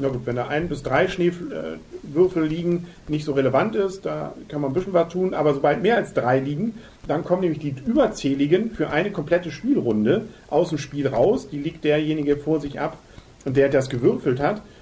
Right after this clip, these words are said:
und dadurch haben die anderen schon mal einen Nachteil, weil sie jetzt weniger Würfel im Spiel haben. Und, das ist noch der zweite Gag, unser Yeti, den wir ja fangen müssen, geht je nachdem, wie viele Spieler wir sind, wei-, weitere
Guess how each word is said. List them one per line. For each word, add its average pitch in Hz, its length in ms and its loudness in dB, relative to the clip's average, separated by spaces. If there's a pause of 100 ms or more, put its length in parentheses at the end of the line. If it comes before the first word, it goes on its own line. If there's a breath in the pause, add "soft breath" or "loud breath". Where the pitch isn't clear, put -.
und 151 380 0
dadurch 165 360 2
haben 147 140 0
die 139 120 -6
anderen 135 240 -2
schon 151 120 -6
mal 160 60 0
einen 156 80 0
Nachteil, 131 560 -4
weil 101 140 -6
sie 110 80 -6
jetzt 117 160 -8
weniger 123 340 0
Würfel 127 440 0 (260 loud breath)
im 123 140 -4
Spiel 120 340 -6
haben. 123 460 -2 (180 loud breath)
Und, 269 380 2 (240)
das 127 180 -4
ist 147 80 -12
noch 143 120 0
der 127 120 0
zweite 202 300 0
Gag, 175 320 0
unser 160 220 2
Yeti, 151 500 -2
den 143 180 0
wir 131 80 2
ja 127 120 4
fangen 185 280 -2
müssen, 143 400 0 (240 loud breath)
geht 185 220 0
je 160 120 4
nachdem, 180 560 0
wie 156 100 -4
viele 156 460 4 (280)
Spieler 214 360 2
wir 131 140 4
sind, 185 280 0 (300)
wei-, 160 360 0
weitere 175 460 2